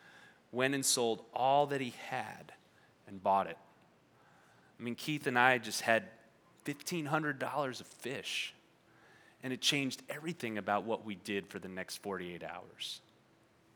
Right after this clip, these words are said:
God of the universe is looking at you in the eye, and he's saying, "You're mine.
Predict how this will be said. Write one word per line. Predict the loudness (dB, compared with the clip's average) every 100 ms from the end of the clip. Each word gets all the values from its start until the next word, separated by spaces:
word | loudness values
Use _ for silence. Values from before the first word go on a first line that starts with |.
| _ -20 -20 -20 -20 _ _ _ _ _ _ -20 -10 2
God | 10 10
of | 8
the | 0
universe | -4 -4 -4 -4 -4 -4 -6
is | -6
looking | -8 -6 -10
at | -8 -6
you | -4 -4
in | -4
the | -2 0
eye, | 4 2
and | 0 -4
he's | -6
saying, | -4 -6 -12 -16 -20 _ _ _ _ _ _ _ _ _ _ _ -20 -20 -20 -20 -20 _ _ _ _ _ _ _ _ -10
"You're | -6
mine. | -4 -4 -6